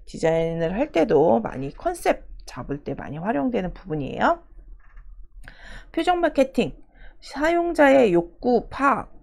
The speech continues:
표적 시장에 대한 분석 및 위치화를 통해서 가장 적합한 전략을 세우는 것을 표적 마케팅이라고 합니다. 자, 포지셔닝, 마케팅 믹스를 통해서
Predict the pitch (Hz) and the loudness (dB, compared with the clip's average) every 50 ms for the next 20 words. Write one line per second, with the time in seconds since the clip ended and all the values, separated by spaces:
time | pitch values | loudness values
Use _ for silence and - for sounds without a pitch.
0 | - - - - - - - - 285 285 - 269 254 - - - - - - 247 | -18 -18 -18 -18 -18 -10 -4 -2 -2 2 4 2 2 2 -4 -14 -12 -4 0 0
1 | 220 214 208 202 190 185 175 160 147 156 - - - 170 165 165 - 180 180 170 | 0 2 0 0 0 0 -2 -2 -2 -6 -8 -8 -6 -6 -4 -4 -4 -4 -2 -2
2 | 147 151 202 247 - - - - 156 156 - - - - - 190 180 160 156 165 | -2 0 0 0 -2 -4 -6 -6 -6 -6 -8 -12 -10 -6 -2 2 2 2 2 2
3 | 156 151 - 151 139 143 - 247 269 262 - - - - - - - - 254 254 | -2 -4 -6 -8 -8 -6 -2 0 0 0 0 -2 -10 -20 -20 -16 -10 -8 -8 -2
4 | - 330 320 330 339 349 330 - 175 156 - - 156 147 - - 110 110 135 - | 0 2 2 2 0 -2 -4 -8 -10 -12 -8 -8 -8 -8 -8 -8 -10 -10 -10 -10
5 | - 156 151 156 170 208 240 294 311 320 311 - - 202 180 156 147 131 - 127 | -8 -6 -4 0 0 2 4 4 4 4 2 0 0 -2 -2 -2 -2 -4 -4 2
6 | - 277 330 349 349 359 349 349 - - 320 311 311 302 - 349 330 330 349 339 | 4 4 6 6 4 2 -2 -4 -4 -2 0 0 0 2 4 4 4 4 4 0
7 | 277 185 165 - - - - 180 170 - - - - 226 220 220 233 - - - | -2 -4 -4 -6 -8 -6 -4 -4 -4 -6 -12 -6 -2 0 0 0 0 -4 -6 -12
8 | - - 147 139 147 - - - - - - - - - - - - - - - | -8 -6 -6 -6 -6 -8 -12 -14 -14 -14 -14 -16 -16 -16 -16 -18 -20 -20 -20 -20
9 | - - - - - - - 78 - - - - 349 339 392 381 - 359 349 330 | -20 -20 -20 -20 -10 -6 -6 -6 -6 -4 -4 -2 2 2 2 4 4 4 2 4
10 | 254 185 - - - - - - - - - 147 147 151 - - - - - 208 | 2 -2 -4 -8 -14 -16 -16 -16 -16 -8 -4 -2 -2 -2 -2 -4 -6 -4 -2 0
11 | 202 202 160 156 151 - - 170 165 165 - 190 165 139 147 - 247 247 180 160 | 0 0 0 -2 -6 -6 -4 -4 -4 -4 -6 -6 -6 -6 -2 2 2 2 2 2